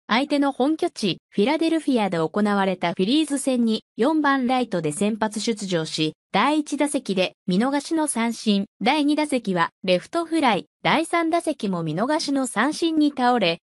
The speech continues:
この後六回の守備にはつかずにベンチに退きました。鈴木選手は三打数ノーヒットで、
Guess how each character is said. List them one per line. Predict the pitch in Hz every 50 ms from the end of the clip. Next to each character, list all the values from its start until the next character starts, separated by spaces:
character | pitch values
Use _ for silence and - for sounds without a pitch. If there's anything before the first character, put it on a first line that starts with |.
| _ _
こ | - 208 196
の | 226 285 330
後 | 349 339 - 320 247
六 | 185 170 165 165 _
回 | - 302 320 294
の | 247 202
守 | 190 -
備 | - 294 302 294
に | 262 240 214
は | 185 175 170
つ | - - -
か | - 277
ず | 269 233
に | 196 175 170
ベ | 165 185 233 311
ン | 339 320
チ | - - 208
に | 170 156
退 | 156 - - 180 208 240 247 285
き | 294 - 285
ま | 269 269
し | 277 -
た。 | - 220 175 156 - _ _ _ _ _ _ _
鈴 | _ - 208 196 220 302
木 | - - 339
選 | - 370 359 359 359
手 | - - 269 220
は | 185 170 165 - _ _
三 | - - 233 262 294 302
打 | 320 320
数 | 302 - 247 214 175
ノ | 165 170 202 240
ー | 269
ヒ | - 302
ッ | 285 294
ト | - 240 202
で、 | 165 156 156 -